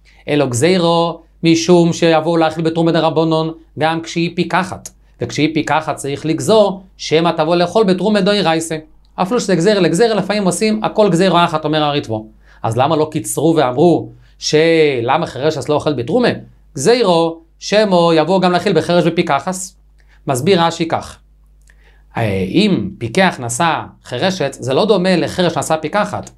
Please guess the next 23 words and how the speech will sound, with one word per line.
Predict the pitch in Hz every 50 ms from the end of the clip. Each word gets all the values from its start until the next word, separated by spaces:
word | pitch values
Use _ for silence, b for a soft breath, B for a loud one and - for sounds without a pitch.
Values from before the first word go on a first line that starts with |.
| _ _ _ _
כי | - 135
זה | 123 120
שתי | 120 123 170
הפכים. | 160 160 - 156 - 220 214 - - - _ _ _ b b b b b b b
אבל | 151 127 107 92 95 110 117 - - _ _ _ _ _ _ _ -
חרש, | - 165 185 190 175 175 170 156 151 143 135 123 113 104 90 - - - - - _ _ _ -
חרשת | - 147 139 160 196 190 190 151 131
שנישא | - 135 127 123 -
לפיקח, | 165 160 156 160 156 135 - 107 95 120 - - - - _ _ _ _ _ _ - -
אז | 107 104 95 95 92 90 - - _ -
צריך | - 117 113 123 117 139
לגזור | 156 151 156 214 233 220 196 -
אותו | - 214 214 - 180
חרש | - - 233 240 208 196 190 185 190 - -
שנשא | - - 151 147 139 - - 175
החרשת, | 175 170 - 196 208 247 240 240 - 170 - - - - _ _ _ _ _ -
אז | 110 117
זה | 123 120
כן | - 226 233 220
דומה. | 208 196 185 170 175 - - _ _ _ b b b b b b b b
ואז | 131 135 139 151 165 175 175 170 165 160 156 143 -
צריך | - 165 165 160 160
לגזור | 156 143 123 113 123 117 120 135 156 170 165 -